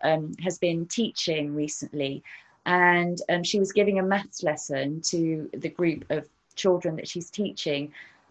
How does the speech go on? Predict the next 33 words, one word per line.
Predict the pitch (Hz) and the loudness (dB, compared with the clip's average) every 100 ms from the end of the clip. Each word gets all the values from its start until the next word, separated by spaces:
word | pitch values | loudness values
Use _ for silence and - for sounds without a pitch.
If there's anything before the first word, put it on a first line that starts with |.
| - | 2
and | 202 | 6
they | 196 | 6
were | 190 | 4
just | 185 180 | 0 -4
like, | 175 170 | -2 -2
"We're | 180 175 | 2 0
not | 165 | 0
doing | - 165 160 | -2 -2 -2
maths, | 160 160 | -4 -4
we | 170 | -8
can't | - 175 160 | -6 -4 -4
do | - 160 | -4 -4
maths." | 156 151 151 | -2 -4 -4
She | |
said, | 165 180 | -2 0
"Right, | 240 269 247 | 4 4 4
we're | 208 | 0
gonna | 202 196 | -2 0
do | 196 185 | 2 0
some | - 175 | 0 -2
E | |
F | 165 - | -2 -4
T | - 175 | -4 -2
now." | 165 147 143 _ _ _ - | 0 0 -2 _ _ _ 0
And | 196 | 2
she | 233 | 2
tapped | 226 311 311 226 | 0 0 0 4
with | 220 | 4
them, | 160 147 160 | 6 4 4
and | 190 | 2
they | 208 220 | 2 4
loved | 254 311 - | 4 2 2
it. | 165 117 | 2 2